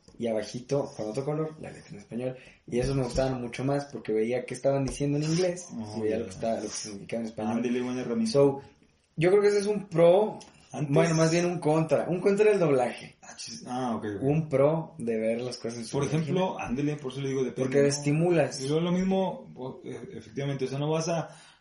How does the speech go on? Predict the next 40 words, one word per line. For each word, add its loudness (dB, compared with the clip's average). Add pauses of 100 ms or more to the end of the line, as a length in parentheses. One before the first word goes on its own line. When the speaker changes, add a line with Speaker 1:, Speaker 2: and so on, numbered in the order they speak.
Speaker 2:
no -4
vas 0
a -6
pedir -2
una -2
canción -6
que -14
esté -12
doblada, -6
¿no? -12
O -18
sea, -14 (300)
Speaker 1:
Ah, -6
claro. -4
Speaker 2:
realmente -2
la, -4 (640)
eso -6
me -2
pasó -4
a 0
mí -2
también -4
con -6
la -4
música, -6
Speaker 1:
Sí, -4
hay 8
Speaker 2:
escuchaba 2
Speaker 1:
unas 2
Spanish 0
versions, -2
Speaker 2:
buscaba, -6
Speaker 1:
pero -20
Speaker 2:
sí, -4 (300)
sí, -14
pero -10
no, -12
como -14
que -16
no. -18